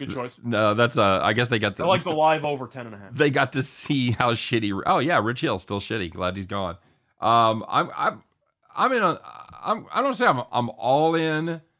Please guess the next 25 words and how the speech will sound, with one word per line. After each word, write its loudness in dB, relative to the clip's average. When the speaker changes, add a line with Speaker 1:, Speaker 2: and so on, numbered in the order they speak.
Speaker 2:
but -4
I'm, 2
uh, 2
I'm -4
gonna -4
make -4
a -4
substantial -8
bet, -4
and -6
I -4
couldn't -4
end -4
up -6
hot 2
and -14
committed -4
on -4
Tyler -2
McGill. -12
Uh, -6
it's, -14
it's, -10
it's, -10
it's -10